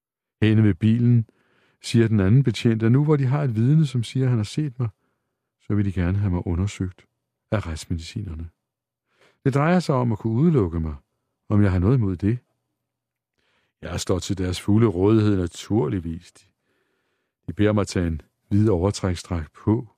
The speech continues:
Jeg får papirsposer om hænderne, som bliver bundet fast om mine håndled med store plastikstrips. Vi kører direkte til det retsmedicinske institut.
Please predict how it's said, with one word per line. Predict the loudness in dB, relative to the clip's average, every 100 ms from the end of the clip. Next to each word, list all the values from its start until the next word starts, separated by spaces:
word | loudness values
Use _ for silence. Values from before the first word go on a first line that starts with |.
| _ _ _ _ _ _ _ _ _ _ _ -6
Jeg | -2
får | -2
papirsposer | -2 -2 0 0 0 -2 -2 -2 -6
om | -6 -4
hænderne, | -4 -4 -4 -6 -8 _ _ _ _ _ _
som | -2 0
bliver | 0
bundet | 0 0 0
fast | -2 -6 -4 -6
om | -6
mine | -6
håndled | -6 -4 -4 -4 -8 -12 _ _ _ _ _
med | -8
store | -8 -6 -6 -6 -8 -12 _ _
plastikstrips. | -8 -8 -10 -14 -14 _ _ _ _ -14 -14 -16 -20 _ _ _ _ _ _ _ _ _ _ _ _ _ _ _ _ _ _ _
Vi | 2
kører | 2 2
direkte | 2 2 0 -4
til | -2 0
det | 0
retsmedicinske | -2 -2 -6 -4 -6 -6 -8
institut. | -8 -10 -12 -6 -6 -8